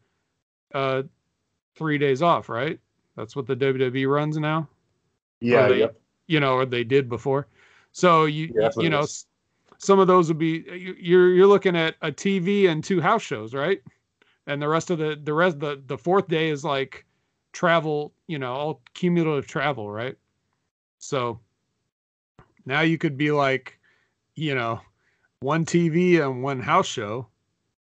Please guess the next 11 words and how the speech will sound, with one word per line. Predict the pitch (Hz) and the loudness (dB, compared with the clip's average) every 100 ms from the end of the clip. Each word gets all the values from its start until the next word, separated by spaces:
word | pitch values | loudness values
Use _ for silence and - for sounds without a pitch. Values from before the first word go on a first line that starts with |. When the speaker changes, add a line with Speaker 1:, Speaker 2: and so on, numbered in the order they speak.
| _ - | _ -10
Speaker 1:
and | 131 | -4
have | 143 135 | -2 -2
an | |
extra | 135 135 143 | -4 -6 -6
day | 131 120 | -4 0
off. | 151 151 151 _ _ _ _ _ _ _ _ _ _ _ _ - | 2 2 0 _ _ _ _ _ _ _ _ _ _ _ _ -18
I | 107 | -10
mean, | 110 110 110 101 _ _ _ _ - | -8 -6 -8 -12 _ _ _ _ -16
that | 113 110 | -6 -2
would | 156 | -2
work, | 139 127 139 - | -2 -2 -4 -10